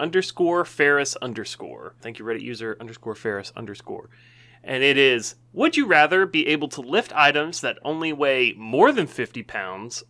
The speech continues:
or lift items that only weigh less than fifty pounds?"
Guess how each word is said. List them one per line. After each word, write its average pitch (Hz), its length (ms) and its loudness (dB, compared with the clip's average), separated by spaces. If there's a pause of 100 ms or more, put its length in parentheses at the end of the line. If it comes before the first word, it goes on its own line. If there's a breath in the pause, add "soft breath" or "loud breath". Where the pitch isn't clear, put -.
(100)
or 127 120 0
lift 131 300 0
items 135 420 0
that 123 220 -6
only 147 240 -6
weigh 135 460 -2 (120)
less 185 360 -2
than 104 180 -8
fifty 98 280 -10
pounds?" - 540 -14